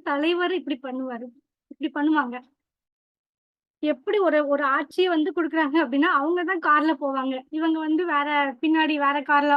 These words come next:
வருவாங்க. அந்த மாதிரி தான் நடக்கும். ஆனா நபி ஸல்லல்லாஹு அலைஹி வஸல்லம் வந்து எவ்வளவு பெருந்தன்மையா நடந்திருக்காங்க இந்த விஷயத்துல. எப்படி அப்படின்னா, முஆத் அலி வந்து வாகனத்-, வாகனத்துல இருக்காங்க. நபி ஸல்லல்லாஹு அலைஹி வஸல்லம் வந்து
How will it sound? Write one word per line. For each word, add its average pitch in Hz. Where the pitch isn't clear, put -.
வருவாங்க. 254
அந்த 294
மாதிரி 330
தான் 349
நடக்கும். 247
ஆனா 320
நபி 311
ஸல்லல்லாஹு 403
அலைஹி 403
வஸல்லம் 311
வந்து 294
எவ்வளவு 285
பெருந்தன்மையா 320
நடந்திருக்காங்க 247
இந்த 240
விஷயத்துல. 262
எப்படி 359
அப்படின்னா, 330
முஆத் 359
அலி 370
வந்து 349
வாகனத்-, 311
வாகனத்துல 302
இருக்காங்க. 285
நபி 330
ஸல்லல்லாஹு 349
அலைஹி 349
வஸல்லம் 277
வந்து 302